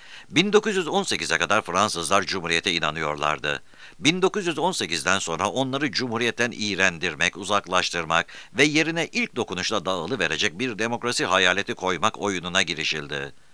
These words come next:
Dışarıdan düşmanların yönettikleri oyun ince ve şeytancaydı. Fakat bu oyuna içeride paraları üzerine titreyen, iktidara susayanlar,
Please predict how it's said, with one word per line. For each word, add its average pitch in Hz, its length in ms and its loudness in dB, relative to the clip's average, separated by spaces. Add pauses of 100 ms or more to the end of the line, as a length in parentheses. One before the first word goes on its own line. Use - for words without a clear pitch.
(560)
Dışarıdan 180 560 4
düşmanların 82 480 -2
yönettikleri 90 600 -2
oyun 87 440 -2
ince 123 380 0
ve 110 80 0
şeytancaydı. 76 920 0 (360)
Fakat 85 300 -2
bu 120 160 0
oyuna 80 280 2
içeride 90 460 0
paraları 101 440 0
üzerine 92 380 -2
titreyen, 87 540 0
iktidara 98 560 -2
susayanlar, 87 680 0